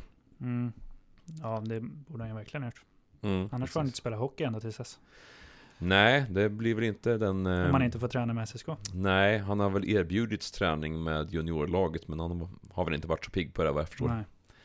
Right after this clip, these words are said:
Speaker 1: Det
Speaker 2: Ehm.
Speaker 1: kanske är en del av, eh, strategin för att få han såld.
Speaker 2: Ja, precis. Nej, men det fi-, det finns ju till slut bara ett visst, visst utrymme på isen, liksom, för att alla ska få en,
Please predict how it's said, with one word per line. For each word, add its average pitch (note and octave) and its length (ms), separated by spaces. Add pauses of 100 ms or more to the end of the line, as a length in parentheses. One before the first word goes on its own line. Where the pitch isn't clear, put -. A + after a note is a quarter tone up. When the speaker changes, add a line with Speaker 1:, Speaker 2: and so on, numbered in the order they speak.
(580)
Speaker 1:
Det F#2 360
Speaker 2:
Ehm. D#2+ 140
Speaker 1:
kanske B2 280
är A#2 260 (220)
en B2+ 100
del A#2+ 220
av, A2+ 220
eh, A2 180 (380)
strategin C3+ 680
för - 120
att A2+ 60
få B2 80
han A2+ 140 (260)
såld. C#3 260 (680)
Speaker 2:
Ja, F2 460
precis. E2+ 380
Nej, E2+ 140
men D#2+ 120
det E2+ 80
fi-, F2 160
det F2 120
finns E2 280
ju G2 40
till F#2+ 100
slut D2+ 280
bara D#2 160
ett - 140
visst, - 400 (140)
visst G2+ 320
utrymme F2 460
på C#2+ 140
isen, E2+ 360
liksom, D2 280
för D#2+ 100
att D#2 140
alla E2 300
ska - 160
få D#2+ 240
en, E2+ 340